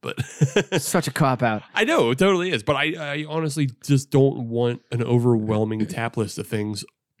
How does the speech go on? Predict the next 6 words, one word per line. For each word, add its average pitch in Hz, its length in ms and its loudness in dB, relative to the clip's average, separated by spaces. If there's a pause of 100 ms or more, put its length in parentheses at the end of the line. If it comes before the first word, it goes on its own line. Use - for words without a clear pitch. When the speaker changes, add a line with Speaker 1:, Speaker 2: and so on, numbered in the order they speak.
(340)
Speaker 1:
The, 139 320 2 (140)
the 127 1080 4 (340)
caveat 110 560 -4 (100)
I'll 104 140 -4
make - 380 -14 (100)
Speaker 2:
Okay. 131 340 2